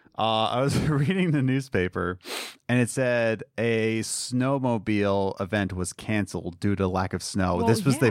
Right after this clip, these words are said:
Speaker 2: yeah.
Speaker 1: first time in its history, I think it was, like, a twenty-year history or something like that, that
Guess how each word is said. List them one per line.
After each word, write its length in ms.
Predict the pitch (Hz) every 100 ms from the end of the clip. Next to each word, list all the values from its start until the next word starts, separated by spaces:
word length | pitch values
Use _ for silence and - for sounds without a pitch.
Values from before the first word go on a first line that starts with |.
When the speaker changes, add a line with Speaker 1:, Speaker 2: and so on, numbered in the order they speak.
| -
Speaker 2:
yeah. 100 | -
Speaker 1:
first 320 | 135 156 -
time 460 | - 127 107 98 92 _ - _ _ _ -
in 160 | 135
its 220 | 127 113 -
history, 640 | - 160 147 - 95 82 - _ _
I 100 | -
think 300 | 113 185 -
it 160 | 117 117
was, 180 | 127 123
like, 100 | 101
a 60 |
twenty-year 760 | 98 - - 110 120 117 107 110
history 320 | 101 - 135
or 40 |
something 300 | 131 147 151
like 260 | 151 156 156
that, 220 | 170 175 - _ _ _ -
that 320 | 117 113 -